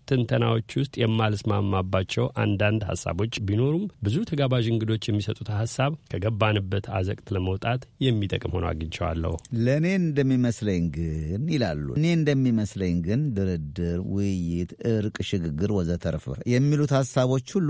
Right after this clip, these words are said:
Speaker 2: ተግባራዊ የሆኑ ዘንድ አንድ ወሳኝ ቅድመ ሁኔታ አለ። ይኸውም ስልጣን ላይ ያለው ኃይል በሀገራዊ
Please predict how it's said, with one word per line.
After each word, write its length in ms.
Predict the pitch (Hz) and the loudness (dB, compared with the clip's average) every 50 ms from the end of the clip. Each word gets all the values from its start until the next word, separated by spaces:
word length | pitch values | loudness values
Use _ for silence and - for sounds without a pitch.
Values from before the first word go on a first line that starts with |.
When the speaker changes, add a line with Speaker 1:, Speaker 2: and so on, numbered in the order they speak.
| 160 160 - | 0 0 2
Speaker 2:
ተግባራዊ 640 | - 139 123 117 117 117 113 107 104 104 101 101 98 | 2 2 2 4 4 4 4 4 2 2 2 2 2
የሆኑ 320 | 98 98 92 98 98 101 95 87 | 2 0 0 0 0 0 0 0
ዘንድ 260 | 85 104 123 139 131 - 95 | 0 0 0 0 0 0 0
አንድ 220 | 101 113 117 113 107 | 0 0 0 0 0
ወሳኝ 440 | 110 127 127 - - - 120 113 113 - | 0 -2 -2 -2 -2 0 0 0 0 -2
ቅድመ 260 | - 107 98 90 90 | -2 -2 -2 0 0
ሁኔታ 300 | 90 85 82 80 80 - 85 | 0 0 -2 -2 -4 -6 -8
አለ። 220 | 78 60 55 - - - - - | -10 -10 -12 -12 -14 -14 -10 -6
ይኸውም 360 | - 98 104 120 131 147 160 185 - _ - - - | -4 -2 0 2 2 0 0 -2 -6 _ -20 -18 -6
ስልጣን 540 | - 120 127 131 120 - - 123 120 117 113 113 | -2 -2 0 0 -2 -2 0 2 2 4 4 2
ላይ 180 | 110 107 107 107 104 | 2 2 2 2 2
ያለው 380 | 104 101 98 98 98 95 92 | 2 2 0 0 0 0 0
ኃይል 180 | 90 98 104 123 151 160 160 - - | 0 0 0 0 0 -2 -4 -4 0
በሀገራዊ 540 | 117 117 127 147 156 151 151 143 139 139 | 2 4 4 4 4 4 2 2 2 2